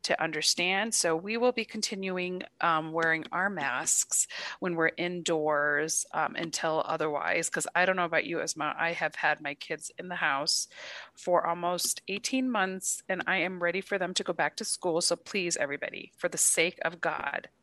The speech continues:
wear your <laughs> mask. Um, but, you know, August is one of my really super fun months 'cause we are launching our Muslims in the News series. Um, and we're gonna be interviewing and talking to a lot of Muslim moms who work in the news.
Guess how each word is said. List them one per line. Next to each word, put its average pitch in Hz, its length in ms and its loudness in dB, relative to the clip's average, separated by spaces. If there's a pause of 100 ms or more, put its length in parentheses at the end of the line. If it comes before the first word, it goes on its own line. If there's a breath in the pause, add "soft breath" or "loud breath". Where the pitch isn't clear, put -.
(280 loud breath)
wear 165 360 4
your 190 220 0
<laughs> - 0 -
mask. 175 960 4 (720 loud breath)
Um, 214 240 8
but, 214 220 8
you 269 40 10
know, 247 220 12
August 226 420 8
is 233 140 2
one 202 140 6
of 202 80 0
my 196 80 4
really 190 300 0
super 202 320 -2
fun 175 320 2
months 302 480 4
'cause - 200 0
we 202 200 0
are 196 120 8
launching 185 640 2
our 180 80 4
Muslims 185 600 2
in 180 180 0
the 170 100 2
News 165 400 2
series. - 720 2
Um, 170 400 6 (100)
and 185 160 2
we're 180 120 4
gonna 190 180 6
be 180 460 0
interviewing 180 720 2
and 160 120 2
talking - 360 0
to 175 240 4
a 170 80 8
lot 170 180 6
of 196 60 4
Muslim 185 280 0
moms 165 300 2
who 185 100 -4
work 180 280 0
in 208 80 2
the 202 80 0
news. 175 680 0